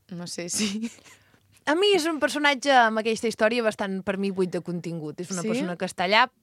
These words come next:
Speaker 2: però
Speaker 1: Ai, doncs a mi em cau bé.
Speaker 2: Bé, normal.
Speaker 1: Així com el Pablo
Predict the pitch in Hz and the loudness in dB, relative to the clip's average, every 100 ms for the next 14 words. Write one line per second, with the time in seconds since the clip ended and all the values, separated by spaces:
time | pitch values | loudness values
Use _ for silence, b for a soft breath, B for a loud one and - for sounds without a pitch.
0 | _ _ _ - 190 175 160 156 175 - | _ _ _ -2 4 6 6 2 -4 -16
1 | _ _ - B B B - 330 254 220 | _ _ -20 B B B -6 -2 0 0
2 | 220 226 226 330 466 339 285 330 214 160 | 0 0 -2 -2 -4 0 2 2 2 -2
3 | 147 156 - 233 311 226 196 208 214 247 | -4 -12 -8 2 4 4 2 -2 0 4
4 | 262 196 180 175 247 233 233 240 226 180 | 6 4 2 2 2 4 6 6 4 0
5 | - | 0